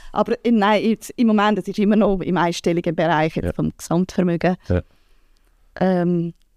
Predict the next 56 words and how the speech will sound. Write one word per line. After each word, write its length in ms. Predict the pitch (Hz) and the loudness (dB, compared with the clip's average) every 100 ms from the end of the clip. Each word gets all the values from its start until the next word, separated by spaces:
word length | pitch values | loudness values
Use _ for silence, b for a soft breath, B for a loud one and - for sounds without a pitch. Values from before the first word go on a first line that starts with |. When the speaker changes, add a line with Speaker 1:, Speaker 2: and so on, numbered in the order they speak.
| _ _ - | _ _ -2
Speaker 1:
genau, 380 | 185 160 151 165 | 0 2 0 0
und 100 | - | -2
gefunden, 240 | - 165 | -4 -4
jetzt 240 | 165 - - | -4 -6 -6
mache 180 | 156 | -4
ich 60 | 175 | -8
das 140 | - | -8
Training 260 | - 160 160 | -2 0 0
mal 140 | 165 | -2
durch, 200 | 185 262 | 0 2
jetzt 540 | 254 240 233 233 220 - | 2 0 0 -2 -4 -10
hat 140 | 160 | -10
der 80 | 151 - | -12 -6
Zyklus 760 | 233 - - 202 202 - - | -6 -2 2 2 2 -6 -6
und 160 | 156 151 _ _ _ _ _ _ - | -6 -6 _ _ _ _ _ _ -6
dann 340 | 160 147 151 | -2 -2 -2
mal 160 | 156 160 | -2 -2
schauen. 340 | 180 196 196 185 - | -2 -2 -4 -4 -4
Im 120 | 214 | -2
Moment 380 | 170 156 180 - | 0 0 -2 -4
ist 140 | 165 | -4
Umschichten 600 | 156 180 214 214 - 196 | -2 -2 0 0 -2 0
ja 100 | 208 208 | 2 2
gerade 240 | 240 - | 0 0
nicht 140 | 330 | -2
so 120 | - 339 | -2 -6
das 120 | - | -2
Thema, 400 | 311 311 320 349 311 | -2 0 0 2 2
aber 180 | 233 240 | 2 -2
es 120 | 220 | -2
wird 240 | 220 - | -4 -4
dann 80 | 185 | -4
sicher 320 | 147 151 - | -4 -4 0
noch 180 | 175 180 | 0 0
kommen. 240 | 185 160 - b - | 0 0 -4 b -6
Speaker 2:
Ja, 140 | 95 | -2
aber 120 | 104 | 2
es, 140 | 101 - | 0 -2
es 120 | 101 | -6
ist 80 | - | 0
ja, 100 | 101 | 0
ist 120 | 98 | 2
ja 60 | 104 | 2
der 100 | 104 | 2
richtige 320 | 107 - 104 | 0 -2 -2
Ansatz, 280 | 127 110 95 | -2 -2 -2
oder? 140 | 101 104 | 0 2
Wir 80 | |
sagen 200 | 95 95 98 | 2 0 0
ja 60 | |
immer, 220 | 101 101 - - _ _ _ | 2 0 -4 -12 _ _ _
es 140 | - - | -16 -12
gibt 160 | 87 | -8
ja 140 | 95 90 | -4 -4
die 120 | 95 | -4
klassische, 460 | - 98 - 95 | 0 0 2 -2